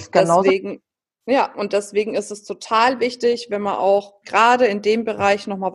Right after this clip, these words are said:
Speaker 2: es ist immer wichtig, aber auch gerade, wenn man plant, schwanger zu werden, ganz, ganz wichtig, sofort Krankentagegeldversicherung abschließen, weil dann ist man abgesichert, dann kann man in Ruhe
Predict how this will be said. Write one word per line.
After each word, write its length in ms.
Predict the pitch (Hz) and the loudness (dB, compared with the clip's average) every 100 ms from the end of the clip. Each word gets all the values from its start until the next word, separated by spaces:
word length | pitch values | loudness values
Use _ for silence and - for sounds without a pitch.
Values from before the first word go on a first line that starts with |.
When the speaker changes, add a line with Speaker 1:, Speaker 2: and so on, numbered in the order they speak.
| - | -6
Speaker 2:
es 120 | 180 | -8
ist 180 | 175 - | -4 0
immer 240 | 254 285 | 4 4
wichtig, 480 | 302 - 277 285 - | 0 -2 -4 -4 -2
aber 200 | 190 170 | 0 0
auch 160 | 185 - | -2 0
gerade, 340 | 202 220 220 | 2 2 0
wenn 140 | 208 | -2
man 160 | 202 190 | 0 0
plant, 280 | 196 190 202 | 0 0 -2
schwanger 380 | - 202 220 220 | -6 -4 -4 -6
zu 160 | 196 | -4
werden, 460 | 190 196 202 202 202 - - - _ - | 0 2 0 -4 -10 -18 -20 -20 _ -2
ganz, 260 | 202 220 | -2 0
ganz 240 | 202 208 196 | -2 0 0
wichtig, 380 | 196 - 190 | 0 0 -2
sofort 400 | 185 - 190 190 - 185 185 196 185 | -4 -2 -2 -2 -6 -6 -6 -2 -2
Krankentagegeldversicherung 840 | 185 175 170 180 - 180 180 180 | 0 -2 -2 -6 -8 -4 -4 -4
abschließen, 640 | - - - 180 180 196 175 | -6 -6 -6 -6 -6 -4 -2
weil 100 | 175 | 0
dann 320 | 190 196 196 | 0 0 -4
ist 180 | 190 202 | -6 -4
man 120 | 190 | -4
abgesichert, 640 | 202 - - 190 202 180 | -4 -6 -4 -2 0 -2
dann 120 | 180 | -2
kann 200 | 180 196 | -4 -4
man 120 | 190 - | -4 -4
in 120 | 190 | -6
Ruhe 560 | - 233 247 247 233 | -6 -2 2 4 2